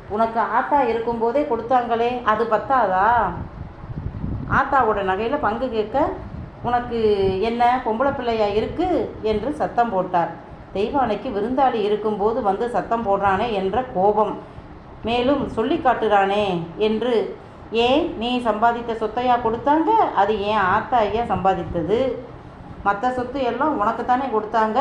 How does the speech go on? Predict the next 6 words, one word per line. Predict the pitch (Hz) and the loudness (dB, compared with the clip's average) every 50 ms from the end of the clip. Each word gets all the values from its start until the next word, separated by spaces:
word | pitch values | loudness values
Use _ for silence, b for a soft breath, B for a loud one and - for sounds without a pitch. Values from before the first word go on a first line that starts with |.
| 302 330 311 254 208 196 | 4 4 4 2 2 0
என்று | 196 214 214 214 202 202 - 180 | 0 0 0 0 0 -2 -2 -2
கேட்க, | 202 208 202 - - 240 247 233 202 - - 214 | -2 -2 -2 -2 0 0 2 2 0 -2 -6 -8
இப்படியே | 240 254 - - 233 196 202 233 262 | -10 -8 -6 -4 -4 -2 -2 -4 -2
சண்டை | - 233 208 196 202 214 220 | 0 0 -2 0 0 -2 -2
பெரிதாகி | 220 208 196 196 190 208 202 202 196 208 | -2 -2 -2 0 0 0 0 0 0 -2
விட்டது. | 185 175 180 - 190 175 185 | -4 -4 -4 -4 -4 -4 -4